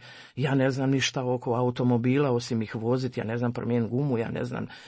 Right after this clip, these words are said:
ništa, ono što, recimo, uobičajeno radi tata, ajmo reći to tako. I sad, sve je na meni. Ja ne mogu biti i mama i tata. I onda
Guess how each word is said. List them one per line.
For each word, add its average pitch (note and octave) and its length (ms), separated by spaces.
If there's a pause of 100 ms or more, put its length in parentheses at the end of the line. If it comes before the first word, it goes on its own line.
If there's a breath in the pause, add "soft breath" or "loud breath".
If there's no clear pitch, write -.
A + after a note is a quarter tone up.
ništa, D#3+ 260
ono D#3 160
što, D#3 180
recimo, D3+ 320
uobičajeno D3 600
radi C#3 300 (280 loud breath)
tata, - 500
ajmo - 300
reći - 240
to - 100
tako. - 380 (500)
I - 80
sad, D3 400 (600 soft breath)
sve - 220
je D#3+ 100
na E3 160
meni. C3 300 (500)
Ja C3+ 160
ne C#3 120
mogu E3+ 220
biti F3 240
i G#3 140
mama D#3+ 400
i C3 100
tata. - 440 (880)
I A#2+ 200
onda A#3 320